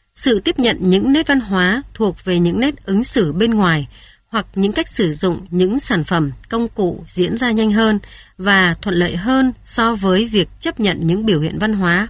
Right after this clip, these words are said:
mang tính tinh thần, như tư tưởng, tình cảm. Vì tín ngưỡng của hệ thống giá trị thường mang tính bền vững hơn và có xu hướng cưỡng lại sự thay đổi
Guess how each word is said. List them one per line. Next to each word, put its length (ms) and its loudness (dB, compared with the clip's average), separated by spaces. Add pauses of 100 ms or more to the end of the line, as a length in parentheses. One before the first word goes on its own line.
mang 160 -2
tính 240 -2
tinh 200 -2
thần, 260 0 (800)
như 280 2 (120)
tư 140 0
tưởng, 340 0 (180)
tình 160 0
cảm. 300 -2 (500)
Vì 140 0
tín 220 2
ngưỡng 440 4
của 140 0
hệ 200 0
thống 340 -2
giá 240 0
trị 340 -4 (120)
thường 360 2
mang 140 0
tính 240 -2
bền 200 4
vững 140 -2
hơn 300 0 (400)
và 300 0
có 160 -2
xu 220 2
hướng 340 2 (160)
cưỡng 260 0
lại 280 0
sự 320 -4
thay 140 -4
đổi 260 0